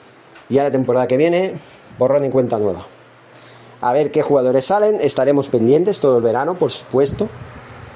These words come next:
Nacha del Barça estará siempre al tanto de todo lo que pasa. Y por supuesto, hoy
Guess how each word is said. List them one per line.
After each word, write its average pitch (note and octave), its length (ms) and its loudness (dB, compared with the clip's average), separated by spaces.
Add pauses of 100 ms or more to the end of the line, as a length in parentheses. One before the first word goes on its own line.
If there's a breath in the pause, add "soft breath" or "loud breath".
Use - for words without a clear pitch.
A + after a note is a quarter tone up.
(160)
Nacha C3 280 -2
del A#2 100 -2
Barça A2+ 140 -2
estará A#2+ 280 -2
siempre D#3+ 340 2
al B2 140 0
tanto F#3+ 440 -2
de B2 160 0
todo D3+ 240 2
lo D3 80 4
que A#2+ 100 0
pasa. - 280 -4 (600 loud breath)
Y - 60 -10
por C3+ 140 -2
supuesto, D#3 420 0
hoy G3 340 4